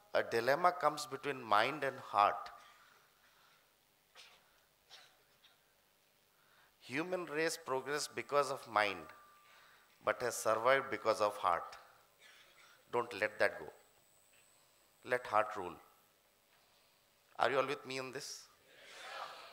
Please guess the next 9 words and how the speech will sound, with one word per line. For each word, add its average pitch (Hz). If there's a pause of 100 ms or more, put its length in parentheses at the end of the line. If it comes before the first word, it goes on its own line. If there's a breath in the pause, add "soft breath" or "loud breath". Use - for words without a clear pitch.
(200 loud breath)
Cool. 107 (3750 loud breath)
I 196 (120)
think 196
that 170 (720)
if 151
I 190
compare 175
myself 139 (520)
with 147